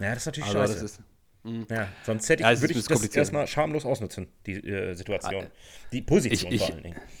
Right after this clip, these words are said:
Speaker 2: ich könnte ihm das natürlich von seinem nächsten Gehalt abziehen und bei mir draufpacken. Das würde,
Speaker 1: Mach doch.
Speaker 2: technisch würde das funktionieren.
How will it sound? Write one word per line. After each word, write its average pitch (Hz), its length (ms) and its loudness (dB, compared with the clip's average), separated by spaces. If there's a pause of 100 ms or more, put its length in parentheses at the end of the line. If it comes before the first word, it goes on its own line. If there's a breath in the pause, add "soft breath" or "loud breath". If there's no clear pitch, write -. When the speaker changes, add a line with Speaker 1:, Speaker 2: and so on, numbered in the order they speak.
(560 loud breath)
Speaker 2:
ich 120 140 0
könnte 147 240 6
ihm 139 100 4
das 139 140 4
natürlich 139 280 4
von 127 120 2
seinem 120 180 4
nächsten 131 260 2
Gehalt 120 300 2
abziehen 117 320 0
und 110 80 2
bei 107 100 4
mir 110 160 2
draufpacken. - 540 0
Das 101 240 -8
würde, 120 400 0 (160)
Speaker 1:
Mach 247 140 -8
doch. - 200 -4 (120)
Speaker 2:
technisch 156 380 2
würde 135 140 -2
das 127 100 0
funktionieren. 117 460 -4